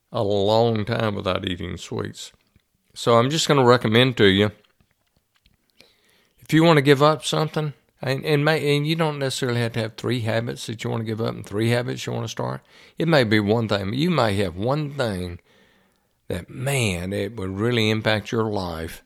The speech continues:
if you were able to give up X. And I'm telling you,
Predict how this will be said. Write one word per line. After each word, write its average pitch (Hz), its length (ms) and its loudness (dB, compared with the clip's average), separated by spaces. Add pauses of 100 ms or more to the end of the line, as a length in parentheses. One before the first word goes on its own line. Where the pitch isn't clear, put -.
(140)
if - 280 -10
you 110 120 -2
were 95 120 0
able 92 280 -2
to 87 80 -6
give 98 280 -4
up 87 380 -8 (760)
X. - 580 -8 (840)
And 98 160 -6
I'm 95 160 -6
telling 120 480 0
you, 123 200 -6